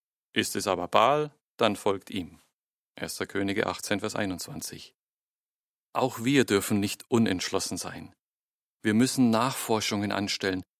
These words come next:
und uns davon überzeugen, dass Jehova Gott existiert, dass die Bibel von ihm stammt und dass Jehovas Zeugen sein Volk sind. So räumen wir Zweifel aus und stärken unseren Glauben.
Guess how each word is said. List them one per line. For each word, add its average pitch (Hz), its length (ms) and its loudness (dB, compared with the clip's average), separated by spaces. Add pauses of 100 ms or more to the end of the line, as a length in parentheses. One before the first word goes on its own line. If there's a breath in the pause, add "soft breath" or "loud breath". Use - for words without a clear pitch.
und 156 240 2
uns 143 160 4
davon 131 320 4
überzeugen, 131 680 4 (220)
dass 120 200 4
Jehova 127 360 4
Gott 135 300 2
existiert, 123 800 -2 (540)
dass 123 180 0
die 117 140 0
Bibel 156 420 0
von 143 220 2
ihm 147 160 0
stammt 147 400 0 (300)
und 190 300 2
dass 147 200 4
Jehovas 135 520 2
Zeugen 123 400 4
sein 107 200 -2
Volk 98 300 -4
sind. - 360 -12 (800)
So 101 280 2
räumen 127 360 6
wir 104 140 2
Zweifel 101 440 0
aus 175 480 2
und 160 280 2
stärken 101 500 -2
unseren 95 460 -4
Glauben. - 460 -10